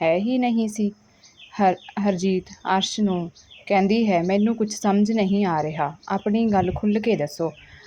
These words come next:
ਅਰਸ਼ ਦੱਸਦਾ ਹੈ ਕਿ ਜਗਦੀਪ ਨੇ ਸਿਮਰਨ ਨੂੰ ਲੰਡਨ ਲਿਜਾਣ ਤੋਂ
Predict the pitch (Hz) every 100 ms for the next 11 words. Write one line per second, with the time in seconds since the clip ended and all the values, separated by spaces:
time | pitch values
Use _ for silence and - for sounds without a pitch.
0 | - - 185 202 214 190 175 - 202 202
1 | 185 175 - 165 165 - 196 170 202 202
2 | 208 190 165 - 190 180 190 196 170 165
3 | 175 190 190 190 226 233 202 190 175 170
4 | 180 170